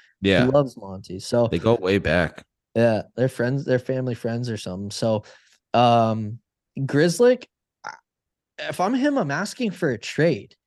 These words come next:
Speaker 2: Like, he had an A minus season for me. I thought he was outstanding for what he did. Like, he, the times he was taken out of the lineup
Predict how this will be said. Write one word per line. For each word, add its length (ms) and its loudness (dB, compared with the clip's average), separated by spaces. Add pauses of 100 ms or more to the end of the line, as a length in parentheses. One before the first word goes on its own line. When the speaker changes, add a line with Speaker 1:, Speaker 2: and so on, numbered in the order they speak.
(260)
Speaker 2:
Like, 120 2
he 100 2
had 120 6
an 140 4
A 240 2
minus 420 -2
season 440 -2
for 160 -14
me. 240 -16 (240)
I 100 2
thought 160 6
he 80 8
was 160 6
outstanding 720 0
for 140 -4
what 140 -2
he 80 -4
did. 280 -8
Like, 160 -2
he, 200 -2 (420)
the 240 0
times 360 0
he 80 -2
was 140 0
taken 340 0
out 60 2
of 60 0
the 60 -2
lineup 560 -2